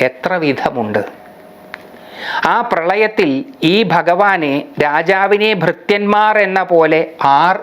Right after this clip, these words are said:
ഉപാസിക്കുന്നു, ആരെല്ലാം അവിടുത്തെ നിദ്രയനുസരിച്ച്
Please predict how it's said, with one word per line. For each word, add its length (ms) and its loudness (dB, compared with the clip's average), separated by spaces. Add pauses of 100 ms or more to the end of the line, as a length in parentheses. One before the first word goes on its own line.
(160)
ഉപാസിക്കുന്നു, 640 0 (1500)
ആരെല്ലാം 560 2 (200)
അവിടുത്തെ 360 0 (100)
നിദ്രയനുസരിച്ച് 1040 2